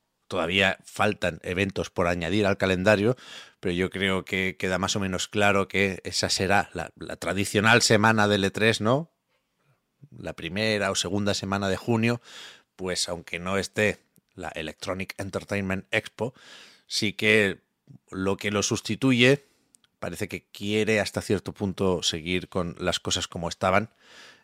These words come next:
y, y no sé si nos tranquiliza, pero bueno, yo, yo desde luego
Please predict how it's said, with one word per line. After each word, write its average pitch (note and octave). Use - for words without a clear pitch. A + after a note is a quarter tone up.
y, D#2+
y -
no F2
sé F2
si -
nos G#2
tranquiliza, B2
pero D#2+
bueno, D#2
yo, -
yo A2
desde F#2
luego G2